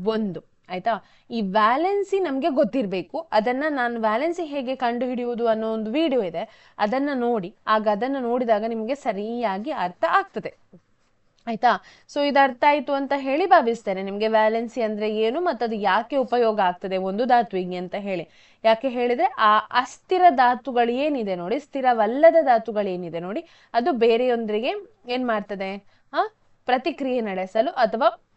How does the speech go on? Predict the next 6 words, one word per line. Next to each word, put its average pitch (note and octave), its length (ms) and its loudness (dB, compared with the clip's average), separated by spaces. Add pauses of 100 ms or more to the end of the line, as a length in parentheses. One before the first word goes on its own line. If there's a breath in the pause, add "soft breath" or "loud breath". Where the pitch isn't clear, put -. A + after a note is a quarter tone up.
(260)
ಯಾವುದು A3+ 360 4
ಬೇರೆಯವರೊಂದಿಗೆ B3 880 2
ಪ್ರತಿಕ್ರಿಯಿಸಿ A#3+ 720 -6
ಸಂಯುಕ್ತ C4 440 -4
ಉಂಟು A#3+ 380 -2
ಮಾಡಲು G#3+ 440 -4